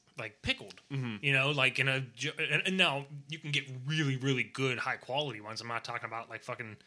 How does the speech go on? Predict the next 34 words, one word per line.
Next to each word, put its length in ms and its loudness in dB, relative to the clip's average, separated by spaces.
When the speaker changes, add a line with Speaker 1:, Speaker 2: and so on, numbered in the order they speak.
Speaker 1:
the 60 -6
black 360 2
ones 280 -4
just 200 -2
in 100 -6
the, 200 -6
oh, 180 -2
what's 260 2
the 100 0
red 360 -2
can? 380 -2
Speaker 2:
Oh, 480 8
the 120 2
brand? 480 2
Speaker 1:
It's 220 -6
like 240 0
Lucy's 600 2
or 260 -6
Speaker 2:
I 40 -14
Speaker 1:
Lacy's 280 6
Speaker 2:
can't 180 8
Speaker 1:
or 40 -2
Speaker 2:
remember, 180 2
Speaker 1:
something. 120 -4
Speaker 2:
but 120 6
I 60 8
know 140 4
exactly 300 2
what 100 0
you're 80 -4
talking 300 2
Speaker 1:
Okay. 60 -2
Speaker 2:
about, 200 -4
yeah. 140 -6